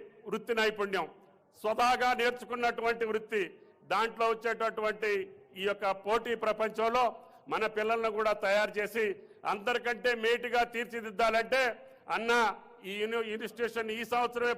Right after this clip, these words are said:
ప్రారంభించండి. మనకి గతంలో ఉన్నటువంటి ఇన్స్టిట్యూషన్ ఆంధ్ర ప్రాంతం వెంకటగిరికి వెళ్ళింది, మళ్ళీ మన తెలంగాణకి ఇన్స్టిట్యూషన్ ఉండాలి. అతి కొద్ది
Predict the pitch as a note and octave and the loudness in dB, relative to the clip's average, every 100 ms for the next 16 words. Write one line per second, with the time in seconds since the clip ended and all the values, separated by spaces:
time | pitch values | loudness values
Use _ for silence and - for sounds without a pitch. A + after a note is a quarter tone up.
0 | A3 A3 A3+ G#3+ G#3+ G#3+ G#3 G3+ F#3 - | 2 0 0 -2 -2 -2 0 -2 -4 -12
1 | - - F3 A3 G3+ G#3+ A3 A#3+ A#3+ A#3+ | -20 -8 -4 -4 -2 -2 0 0 2 2
2 | A#3 A#3+ A#3 A#3 A3+ A3 A3+ A3 A#3+ A#3 | 2 -2 0 -2 -2 -6 -6 -4 -4 -2
3 | C4 B3+ - - - - F#3+ A3 A3+ G#3+ | -2 -2 -4 -14 -14 -4 -2 0 0 0
4 | G#3+ G#3 G3+ G#3 G3 G#3 G#3 G3+ F#3+ G3 | 0 -2 -2 -4 -4 -4 -4 -4 -4 -4
5 | G3+ G3+ G3 F#3 F#3+ - - C#3+ G3+ A3+ | -4 -2 -2 -2 -6 -20 -10 -4 -2 0
6 | A#3+ A3 G#3+ G#3 G#3+ G#3+ G#3+ G#3+ G#3 G#3 | 0 -2 -2 -2 0 0 0 0 -2 -2
7 | G3+ G3 - - E3+ G#3 G#3+ A3 G#3 F#3+ | -2 -4 -14 -14 -8 -6 -4 -4 -4 -4
8 | G3+ G3+ G3+ G3+ F#3 - - _ _ _ | -4 0 0 0 -4 -8 -20 _ _ _
9 | - D#3+ F3+ B3+ A#3+ B3+ C4+ | -12 -10 -8 -6 -4 -4 -4